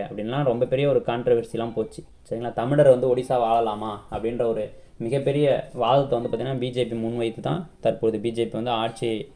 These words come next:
அங்க பிடிச்சிருக்கு. ஆட்சியை பிடிச்சு மோகன் சரண் மாஹி அப்படின்றவரு தற்போது ஒடிசாவுடைய சி எம் ஆ இருக்கிறார். அப்ப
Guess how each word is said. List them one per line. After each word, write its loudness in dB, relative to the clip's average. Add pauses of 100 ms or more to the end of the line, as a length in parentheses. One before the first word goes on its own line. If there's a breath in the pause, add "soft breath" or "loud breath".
(800)
அங்க -4
பிடிச்சிருக்கு. -4 (480 soft breath)
ஆட்சியை 0
பிடிச்சு 0 (480 soft breath)
மோகன் 6 (420)
சரண் 4
மாஹி -2
அப்படின்றவரு 0
தற்போது -2 (120)
ஒடிசாவுடைய -4
சி -10
எம் -6
ஆ -10
இருக்கிறார். -10
அப்ப -4